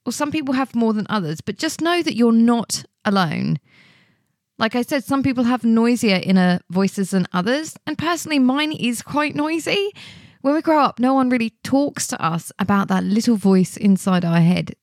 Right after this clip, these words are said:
It's been there for a long time, and they're quite automatic. So sometimes we don't even realise what these little voices are saying,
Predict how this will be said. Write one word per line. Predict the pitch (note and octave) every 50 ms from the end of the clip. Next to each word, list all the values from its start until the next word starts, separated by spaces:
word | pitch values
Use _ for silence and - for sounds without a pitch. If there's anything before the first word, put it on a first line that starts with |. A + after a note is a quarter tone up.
| _ _ _ _ _ _ _ _ _ _
It's | G3+ G#3 - - -
been | - G#3 G3 G#3
there | G#3 G#3 G#3+ A3
for | - - G3+ F#3 F#3 F#3 F#3 F#3 F3+ -
a | -
long | E3+ F3 A#3+ D4 -
time, | - C4 B3+ A#3+ A#3+ C4 D4+ E4 F#4+ G4+ F#4 _ _ _ _ _ -
and | G#3 G#3 G#3 G#3 G#3 G#3 G#3 G3
they're | G#3 G#3 G3+ G3+ G3+ G3+
quite | - - A#3+ D4+ E4+ - - _ _ _ _ _ _ _
automatic. | - B3 A#3+ - - G#3+ G#3+ A3 A#3+ A#3+ - - F#3 D3+ B2+ - - - - - - _ _ _ _ _ _ -
So | - C4
sometimes | B3+ D4+ D#4+ D4 D4+ D4 C#4+ B3+ B3+
we | C4+ B3+
don't | C#4 C4+ C4 B3 -
even | B3+ B3+ A3 A#3 A3+ A3 G#3+ G#3 G#3
realise | A3+ B3+ C4+ C4 A3+ F3+ D#3 D3+ D#3+ D#3
what | F3 F3+ -
these | F#3 E3 D#3+
little | G3 F#3 F3
voices | F3 F3+ F#3 F3 - G3 E3+ F#3
are | F3
saying, | - - B3+ A#3+ G#3+ F3+ D#3+ D3+ D3+ D#3+